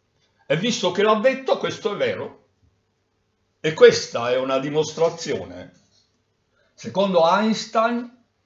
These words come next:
deve aumentare l'energia per fare aumentare la velocità,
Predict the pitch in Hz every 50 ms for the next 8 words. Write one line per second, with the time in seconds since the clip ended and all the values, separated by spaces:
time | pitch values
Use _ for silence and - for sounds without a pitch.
0 | _ _ _ _ - 131 143 190 214 180 143 135 131 123 - 127 131 143 143 147
1 | 151 151 147 - 190 185 160 147 143 135 135 139 139 147 151 156 156 151 151 160
2 | 226 247 233 233 247 254 262 254 - - _ _ _ _ _ _ _ _ _ _
3 | _ _ _ _ _ _ - 190 190 - 247 240 - - 254 226 220 220 - -
4 | 214 220 233 226 208 202 208 208 208 202 196 - 214 165 143 127 95 - - _